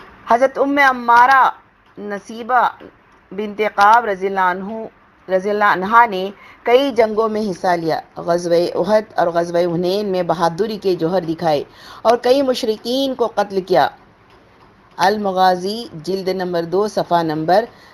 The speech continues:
सेवन हंड्रेड एंड थर्टी फ़ाइव। मुसैलमा कज़्ज़ाब के ख़िलाफ़ जंग यमामा में हिस्सा लिया। इसमें हिस्सा लेने के लिए उन्होंने हज़रत अबू बकर सिद्दीक रज़ी अल्लाह अन्हु से इजाज़त ली थी। अल बदायत वन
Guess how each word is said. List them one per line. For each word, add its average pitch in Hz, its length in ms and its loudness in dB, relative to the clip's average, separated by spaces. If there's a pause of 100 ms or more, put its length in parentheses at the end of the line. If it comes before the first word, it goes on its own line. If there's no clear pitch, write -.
(100)
सेवन 196 320 0
हंड्रेड 180 260 -2
एंड 233 200 -8
थर्टी 165 220 -6
फ़ाइव। - 200 -4 (480)
मुसैलमा 262 640 0
कज़्ज़ाब 240 520 2
के 247 140 -4
ख़िलाफ़ 233 360 2
जंग 208 260 -6
यमामा 196 500 0
में 240 120 -4
हिस्सा 202 320 -2
लिया। 151 260 0 (520)
इसमें 190 280 -4
हिस्सा 185 320 2
लेने 185 260 0
के 202 100 -6
लिए 185 100 -2
उन्होंने 175 240 -2
हज़रत 175 260 -2
अबू 165 160 -4
बकर 165 280 -4
सिद्दीक 185 520 -8
रज़ी 165 240 0
अल्लाह 160 300 2
अन्हु 170 240 -4
से 196 140 -4
इजाज़त 160 500 -2
ली 160 140 -2
थी। - 200 -10 (880)
अल 202 240 2
बदायत 170 600 2
वन 185 280 0